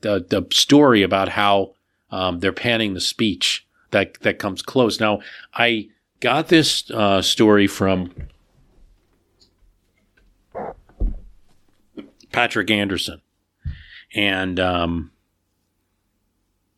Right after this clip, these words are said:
you know, Patrick Anderson is, uh, is the writer of the speech. He's working with Carter on writing his nomination speech. And he's like,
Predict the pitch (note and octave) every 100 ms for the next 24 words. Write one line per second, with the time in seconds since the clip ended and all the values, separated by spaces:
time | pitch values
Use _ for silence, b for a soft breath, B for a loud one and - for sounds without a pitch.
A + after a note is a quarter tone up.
0 | _ _ _ _ _ _ _ _ _ _
1 | _ _ _ _ _ _ _ _ _ A2+
2 | G#2+ - C#3 C3+ A#2 B2 A2+ A2 G2 -
3 | - C3 G2+ F2+ - - _ - A#2+ G#2+
4 | G2 G#2+ G2+ F#2+ D#3+ B3 G#2 F2 F2 F2
5 | - F2+ F#2 F#2+ A#2+ B2 G#2+ F#2 C3 -
6 | - C3 F#3 F#2 F#2 F2+ F#2 G2 G2 G2+
7 | F2+ G2 F#2+ G#2 B2 - E2+ - E2+ D#2+
8 | - F2 F2+ - G2 -